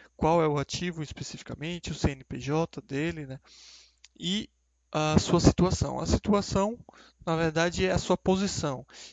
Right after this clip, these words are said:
E a posição é informada pelo valor de compra, né? Veja que esse valor ele só muda quando você faz mais compras, tá? Ah, ou então, se você vender também, ele vai mudar, mas ele só vai mudar proporcionalmente.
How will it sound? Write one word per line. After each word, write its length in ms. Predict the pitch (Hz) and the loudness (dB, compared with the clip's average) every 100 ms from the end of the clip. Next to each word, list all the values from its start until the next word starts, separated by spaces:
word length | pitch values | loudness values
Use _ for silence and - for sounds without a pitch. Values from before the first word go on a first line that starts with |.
| - | -4
E 100 | 151 | -2
a 60 | |
posição 540 | 156 170 175 - 190 202 | 0 0 0 0 0 -2
é 20 | |
informada 420 | 190 180 165 170 | -2 -2 -2 -4
pelo 240 | - 175 170 - - _ | -2 -2 -4 -10 -20 _
valor 480 | 139 147 147 160 190 | -2 0 4 4 4
de 440 | 147 165 175 170 - | 2 -2 0 -2 -4
compra, 460 | 147 139 - - - | -4 -4 -4 -10 -10
né? 200 | 123 - _ - - _ | -14 -16 _ -20 -20 _
Veja 280 | - 139 156 | -2 2 2
que 100 | - | 0
esse 140 | 156 147 | -4 -2
valor 380 | 147 139 156 | 0 4 4
ele 100 | 165 | 2
só 180 | 151 160 | 0 -2
muda 400 | 151 170 185 196 _ _ | 0 0 0 -6 _ _
quando 240 | - 160 | -6 -6
você 320 | 165 160 - 165 _ | -2 -2 -2 -6 _
faz 440 | - 139 139 - - - - _ - | -6 -4 -2 -6 -10 -20 -20 _ -16
mais 460 | - 143 147 160 - | -8 -4 -2 -4 -4
compras, 580 | - 131 120 120 - - | -4 -4 -4 -10 -12 -6
tá? 220 | 123 127 _ - - _ - | -6 -6 _ -20 -20 _ -16
Ah, 300 | 147 123 - | -12 -10 -4
ou 120 | 143 | -4
então, 200 | 135 139 | -4 -8
se 120 | 135 | -6
você 220 | 147 - 143 | -4 -2 -2
vender 300 | 143 143 143 | -2 -2 -2
também, 320 | 160 143 151 | -4 -2 -4
ele 120 | 160 | -2
vai 120 | 156 | 0
mudar, 480 | 160 170 151 151 190 - | 0 2 2 0 -2 -6
mas 220 | 156 156 | -4 -2
ele 140 | 156 | -2
só 120 | - | 0
vai 140 | 165 165 | 2 2
mudar 180 | 165 165 | 0 0
proporcionalmente. 720 | 175 - - 185 175 131 | 0 0 -2 -4 -6 -12